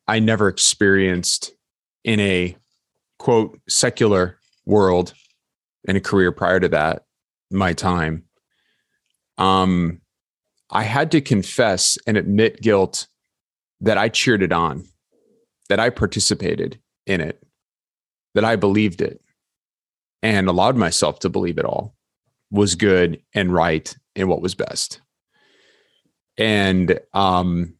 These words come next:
part of that might just be the manipulation that was occurring that I was blind to. And part of it was I wanted to believe it all,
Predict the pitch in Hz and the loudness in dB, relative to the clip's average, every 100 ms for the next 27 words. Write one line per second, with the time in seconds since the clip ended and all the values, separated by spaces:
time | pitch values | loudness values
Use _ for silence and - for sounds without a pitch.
0 | _ _ - 139 135 110 117 113 117 - | _ _ 0 2 4 2 0 0 0 2
1 | 113 107 101 101 104 107 98 95 98 120 | 2 2 2 2 2 2 4 4 2 0
2 | 113 117 117 117 98 95 87 98 87 92 | 0 0 -4 -2 0 0 0 0 0 -2
3 | - 90 95 107 98 87 92 82 82 82 | -2 0 0 0 0 0 -2 -4 -4 -2
4 | 92 107 110 123 139 _ _ _ _ _ | -2 0 2 0 -2 _ _ _ _ _
5 | _ _ _ _ _ 101 101 - 107 107 | _ _ _ _ _ -2 -2 0 0 2
6 | 110 104 104 101 101 - _ - 101 101 | 2 4 4 4 2 0 _ -6 -2 2
7 | 123 180 82 _ - 107 95 92 90 85 | 2 2 -2 _ -4 0 2 0 2 2
8 | 65 85 - | 2 -2 -6